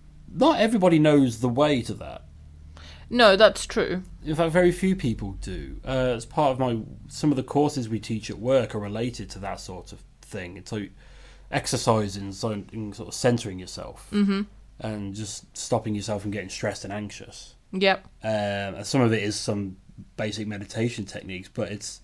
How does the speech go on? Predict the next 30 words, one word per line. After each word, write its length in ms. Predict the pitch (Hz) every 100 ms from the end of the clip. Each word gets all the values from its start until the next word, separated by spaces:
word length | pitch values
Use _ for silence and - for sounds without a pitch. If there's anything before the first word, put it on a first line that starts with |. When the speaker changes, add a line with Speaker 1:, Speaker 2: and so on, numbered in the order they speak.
| _ _ _ _ _
Speaker 1:
so 200 | - 160
many 140 | 147
people 180 | 143 135
don't 220 | 135 127
know 180 | 117 147
that 240 | 110 85 90
to 40 |
the 80 | 120
point 200 | 117 117
where 80 | 107
we 80 | 110
have 180 | 107 101
to 160 | 104 95 - - -
teach 240 | - 90 -
it 60 |
in 80 | 90
a 40 | 123
course. 500 | 175 185 - - - -
Speaker 2:
Yeah. 300 | 196 196 - - - _ _ - -
Speaker 1:
Um, 720 | 120 117 117 113 113 113 113 - - - - - - - - - - - - - - -
so 140 | -
yeah, 240 | 143 151 113
I 40 |
don't 220 | 117 131
agree 220 | 117 107 101
that 240 | 101 - - - - - - -
all 300 | 117 107 101
know 240 | 98 101
the 100 | 95
way, 400 | 95 95 92 101